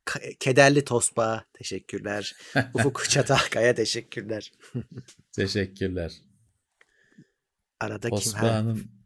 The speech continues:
Speaker 2: kederi olur mu ya? Tosba, e,
Speaker 1: Oluyor
Speaker 2: ne
Speaker 1: demek.
Speaker 2: güzel, e, ev derdi yok, kira derdi yok.
Speaker 1: <laughs>
Speaker 2: Ömrü, e,
Speaker 1: Ee,
Speaker 2: e,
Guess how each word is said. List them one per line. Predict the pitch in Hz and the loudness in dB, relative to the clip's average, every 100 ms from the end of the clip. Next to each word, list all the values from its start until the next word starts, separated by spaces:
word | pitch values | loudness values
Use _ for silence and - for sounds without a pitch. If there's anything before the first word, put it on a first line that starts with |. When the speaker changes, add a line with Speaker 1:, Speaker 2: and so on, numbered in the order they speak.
| _ | _
Speaker 2:
kederi | - 110 107 107 | -2 0 0 0
olur | 104 110 143 | -2 -2 -4
mu | 135 110 | -2 -2
ya? | 98 98 | -2 -4
Tosba, | 98 101 - 110 110 - - - | -6 -8 -6 -4 -2 -4 -8 -8
e, | |
Speaker 1:
Oluyor | 120 127 170 | -4 0 2
Speaker 2:
ne | 180 | 4
Speaker 1:
demek. | 147 107 | 2 2
Speaker 2:
güzel, | 98 98 | 0 0
e, | 98 110 - - | -2 -4 -6 0
ev | 117 113 110 | 2 4 2
derdi | 113 104 101 113 | 2 2 2 0
yok, | 113 107 | 0 -2
kira | - 107 107 107 | -4 -2 -2 -2
derdi | 110 104 101 | -2 -2 0
yok. | 113 101 113 - 127 - - - _ _ | 2 2 -2 -6 -8 -8 -14 -14 _ _
Speaker 1:
<laughs> | - _ _ - _ - _ | -20 _ _ -20 _ -20 _
Speaker 2:
Ömrü, | - 127 131 127 127 139 | 6 6 8 6 8 8
e, | 90 117 131 131 104 98 90 80 82 85 76 98 | 6 4 4 2 2 2 0 0 0 -2 -2 -4
Speaker 1:
Ee, | 117 110 - | -4 -4 -6
Speaker 2:
e, | 71 | -8